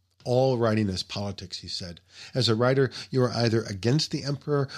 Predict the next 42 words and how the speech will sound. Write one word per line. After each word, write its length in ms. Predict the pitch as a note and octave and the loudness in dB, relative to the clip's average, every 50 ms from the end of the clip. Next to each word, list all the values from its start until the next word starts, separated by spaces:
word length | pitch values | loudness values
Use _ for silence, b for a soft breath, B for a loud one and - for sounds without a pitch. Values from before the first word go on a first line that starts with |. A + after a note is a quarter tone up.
| B B | B B
or 200 | A2+ A2+ A2 G#2+ | -6 -6 -2 0
in 140 | A2+ G#2+ G2+ | 0 0 0
favor 440 | - - C3 B2+ B2+ A2 G#2+ G#2+ | -2 -4 -2 -2 -2 -2 -2 -4
of 120 | F#2+ F2 - | -4 -6 -10
the 100 | - F#2+ | -14 -16
emperor." 340 | G2 F2+ - - F2 E2 B B B | -16 -16 -16 -16 -18 -18 B B B
He 140 | B - C#3 | B -2 0
saw 420 | B2+ - - - C3+ B2+ A#2 A#2 A2 | 2 2 2 2 0 0 0 0 2
no 320 | G#2 G#2+ A#2+ C#3+ D3+ D3 | 2 4 4 4 2 2
other 200 | B2+ A#2+ A#2+ A2 | 0 -2 -2 -2
stance. 500 | G2+ - - A2 G#2 G2 F2 - - B B B B B B | -2 -2 -2 -4 -6 -8 -6 -8 -8 B B B B B B
But 220 | - E3 - _ - | -16 -16 -16 _ -6
that 280 | D#3 D#3+ F3+ F#3+ - _ _ | -4 -4 -4 -4 -6 _ _
was 140 | - C#3 A2+ | -4 0 0
a 80 | A#2 G#2 | 0 0
writer 380 | G#2 A2 G#2+ G#2+ A#2+ A#2+ B2 | 0 -2 -2 0 0 0 0
of 200 | A2+ - G2 F2 | 0 -4 -8 -10
the 60 | G2 | -10
twentieth 460 | F#2+ - - - B2+ C3 B2+ A#2+ G#2 - | -10 -10 -8 -4 -2 0 0 0 0 0
century, 520 | - - A2+ A2+ A2+ - - E2+ E2 B B B B B - | 0 0 0 -2 -4 -4 -6 -8 -10 B B B B B -8
writing 320 | C3 A#2 B2 D3+ D3+ C3+ | -4 -2 0 0 0 0
back 280 | A2+ A#2+ A#2+ A#2+ A#2+ - | -2 -2 -4 -4 -4 -6
to 80 | - | -10
the 100 | G#2+ G2+ | -10 -10
colonizers 760 | G2+ - - - C3+ B2+ B2 A#2 G#2+ F#2 F#2+ F#2 E2 F2 E2 F2 | -10 -10 -10 -8 -6 -4 -4 -2 -2 -4 -4 -6 -6 -6 -6 -8
of 100 | E2+ D#2+ | -8 -8
the 80 | F2+ | -8
nineteenth, 680 | F2+ F#2 F#2+ G2+ G2 F2 - - - G2 D#2+ - - B B B B B | -6 -6 -6 -6 -6 -8 -10 -10 -10 -10 -12 -14 -18 B B B B B
writers 340 | - A2+ A2+ G#2+ G#2 F2+ E2+ | 0 2 2 2 2 0 -2
like 240 | F2 F2 F2 - - _ _ _ | -4 -6 -6 -8 -14 _ _ _
Kipling 500 | - - B2+ B2 - - G2 F2 D2 C#2+ | -6 -6 -6 -6 -6 -8 -12 -12 -12 -16
and 180 | C#2+ - - - | -20 -20 -20 -18
Conrad. 760 | - - - A#2 A2+ A#2 A2+ F#2 D#2+ D2 C#2+ C#2+ D2 D2 - _ _ _ _ _ _ _ _ _ _ _ _ _ _ _ _ _ _ _ _ _ _ _ _ _ _ _ _ _ _ _ _ _ | -16 -10 -8 -4 -2 -2 -2 -2 -4 -8 -10 -12 -14 -16 -20 _ _ _ _ _ _ _ _ _ _ _ _ _ _ _ _ _ _ _ _ _ _ _ _ _ _ _ _ _ _ _ _ _
What 140 | - E3+ G#3+ | -6 -4 -4
is 100 | A#3 G#3+ | -2 -2
Adichie 560 | A3 - - B2+ A#2+ B2+ - - G2 E2+ E2 | -2 -2 0 -2 -2 0 0 -2 -2 -4 -8
for 180 | D#2 - - G2+ | -10 -8 -8 -8
the 100 | F2+ F2+ | -8 -8
twenty-first 560 | - - A#2 A2 G#2+ G#2 - - A#2 G#2 - | -8 -4 -2 -2 -2 -2 -4 -4 0 0 0
century 340 | - F#2 F2 - - F2 E2+ | 0 0 -4 -6 -6 -6 -6
writing 360 | E2+ F2+ F2+ F#2 F#2 F2+ E2+ E2 | -6 -6 -6 -6 -6 -8 -8 -10
to 400 | - - - G#2 F2 D#2+ D2 | -10 -8 -8 -6 -8 -8 -12